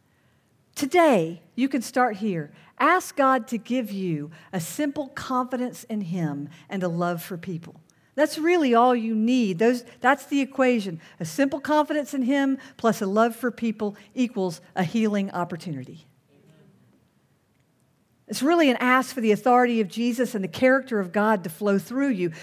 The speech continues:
Do you believe Jesus can heal people through prayer? Do you? And if so,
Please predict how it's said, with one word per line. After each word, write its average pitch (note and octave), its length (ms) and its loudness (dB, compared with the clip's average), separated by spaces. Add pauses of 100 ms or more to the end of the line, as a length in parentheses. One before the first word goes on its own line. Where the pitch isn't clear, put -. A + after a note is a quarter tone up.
(140)
Do G3+ 100 -2
you A#3+ 260 2
believe C4+ 560 0 (220)
Jesus A3 560 0
can G3+ 180 -2
heal C#4 320 0
people F#3 340 -6
through G3+ 260 -2
prayer? F3 460 -2 (220)
Do D4 160 0
you? E3+ 360 -2 (1400)
And A#3+ 120 4
if C#4+ 120 6
so, B3+ 500 4